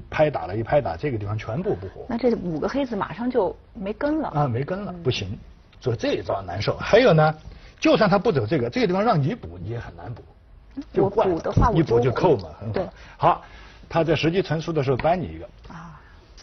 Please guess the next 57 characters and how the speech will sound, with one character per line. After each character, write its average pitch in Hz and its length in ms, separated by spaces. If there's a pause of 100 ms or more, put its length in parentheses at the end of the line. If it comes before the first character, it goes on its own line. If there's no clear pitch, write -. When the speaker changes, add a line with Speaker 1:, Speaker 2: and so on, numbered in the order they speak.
(560)
Speaker 1:
你 170 120
怎 156 100
么 135 60
办 170 100
呢？ 160 60
你 135 120
不 135 140
能 196 100
吃 247 220
这 262 180
个， 143 140
你 131 100
吃， 226 220
他 - 140
有 143 100
这 247 140
个 190 60
吃， - 140
他 151 140
这 202 100
儿 202 80
有 85 120
断 101 160
了。 - 100 (220)
Speaker 2:
还 - 180
是 247 120
有 262 80
后 247 200
续 202 140
的 196 80
手 - 180
段。 - 140
Speaker 1:
他 156 40
有 123 60
断。 175 240 (180)
Speaker 2:
一 330 120
手 160 180
棋 - 140
都 208 100
补 185 100
不 160 80
干 175 160
净。 180 80
Speaker 1:
啊， 165 160
你 156 100
要 196 120
推 233 220
这 247 100
个 214 100
的 165 80
话， 160 140
他 170 140
这 269 160
个 180 100
是 107 100
先 117 220
手。 - 160